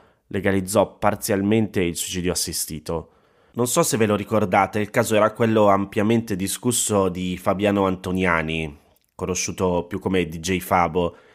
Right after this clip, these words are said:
e la sentenza storica è nota come sentenza Cappato. Massimiliano è morto in una clinica in Svizzera,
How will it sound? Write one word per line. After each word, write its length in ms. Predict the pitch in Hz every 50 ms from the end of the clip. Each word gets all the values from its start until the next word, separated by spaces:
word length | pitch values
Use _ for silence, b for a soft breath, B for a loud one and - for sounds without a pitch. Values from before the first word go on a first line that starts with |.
| B B B
e 60 | - 113
la 80 | 113
sentenza 640 | 113 - 127 117 117 117 117 104 92 90 - - 92
storica 840 | - - - - 131 120 120 117 107 92 - 104 95 90 80 - -
è 100 | - -
nota 280 | 98 98 98 - - 92
come 360 | - - 92 90 90 90 - -
sentenza 640 | - - 98 92 87 - 98 92 90 - 98 90
Cappato. 800 | - 87 82 - _ - 87 78 76 - - 90 82 73 - _ _ _ _ _ _ _ _ _ _ _ _ _ _ _ _
Massimiliano 560 | - 113 117 - 123 123 123 135 139 127 113
è 20 |
morto 320 | 101 101 104 101 - - 98
in 80 | 95
una 160 | 98 98 98 -
clinica 320 | - 107 104 104 - 101
in 60 | 95
Svizzera, 680 | 85 78 80 82 90 87 - - - 90 90 90 82